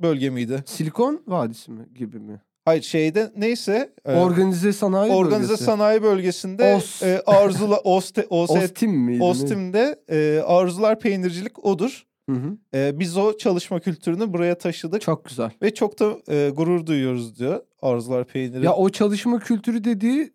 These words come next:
Speaker 2: sekizde açıp altıda kapamak oranın çalışma kü-, başka bir kültür ben bilmiyorum organize sanayide çalışma kültürü.
Speaker 1: Organize sanayide değil işte şeydekini getiriyor.
Speaker 2: Ha, pardon,
Speaker 1: Apple'daki,
Speaker 2: tamam.
Speaker 1: Apple, işte
Speaker 2: Anladım.
Speaker 1: şey, Google falan onu
Speaker 2: Anladım.
Speaker 1: getiriyor yani.
Speaker 2: Anladım.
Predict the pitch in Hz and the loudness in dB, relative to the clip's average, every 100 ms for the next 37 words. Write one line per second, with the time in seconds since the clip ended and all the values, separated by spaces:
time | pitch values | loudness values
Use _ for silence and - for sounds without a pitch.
0 | - - 226 240 214 233 214 - - 214 | -16 -4 -2 0 0 0 0 -2 0 2
1 | 214 226 254 226 202 165 147 139 151 156 | 2 0 -4 -2 -2 0 0 0 -2 0
2 | 151 147 - 147 135 143 127 143 160 151 | 0 -2 -2 -4 -2 -6 -6 -2 -2 0
3 | 185 170 - 175 220 190 208 208 247 254 | -4 -4 -4 -4 -4 -2 0 0 0 2
4 | 190 143 143 139 139 143 135 135 143 135 | 2 2 2 0 0 0 -2 -4 -2 -2
5 | 127 123 123 131 _ _ - 135 123 135 | -2 -2 -6 -8 _ _ -4 -2 -2 -4
6 | 123 151 156 170 175 - 190 190 190 208 | -4 -2 0 0 -2 -2 0 0 0 -4
7 | 220 160 - - 151 156 160 190 180 156 | -4 -6 -8 -4 -2 -2 -4 -6 -4 -4
8 | 135 - 110 170 185 - 175 170 139 185 | -6 -8 -2 2 2 2 0 2 2 0
9 | 185 156 147 120 160 156 165 139 147 147 | 2 2 2 -2 -4 -2 -2 2 2 2
10 | 147 135 147 143 139 147 156 147 165 156 | 2 0 -2 -2 -2 0 0 0 0 0
11 | 143 135 127 135 - 117 110 113 113 120 | -2 -4 -2 -2 -4 -6 -6 -6 -6 -8
12 | 117 113 | -10 -14